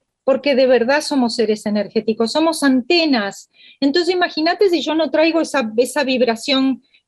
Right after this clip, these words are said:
que soy. Y que cuando llega el momento digo, eh, como pasó con, con todos los que acompañaban a Jesús. ¿Qué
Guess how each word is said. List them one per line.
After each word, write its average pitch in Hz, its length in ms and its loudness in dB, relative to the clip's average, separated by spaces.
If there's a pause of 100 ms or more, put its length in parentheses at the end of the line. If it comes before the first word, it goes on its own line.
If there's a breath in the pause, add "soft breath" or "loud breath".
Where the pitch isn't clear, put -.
(120)
que 240 140 0
soy. 190 500 0 (500)
Y 233 140 0
que 240 160 2
cuando 262 240 2
llega 339 240 2
el 349 60 0
momento 339 400 2
digo, 330 280 2 (460)
eh, 214 240 -4
como 208 260 2
pasó 247 400 -2
con, 214 180 0 (200)
con 214 320 0
todos 554 300 6
los 370 120 4
que - 100 0
acompañaban 370 520 0
a 339 60 -2
Jesús. 403 720 2 (1040)
¿Qué 523 80 2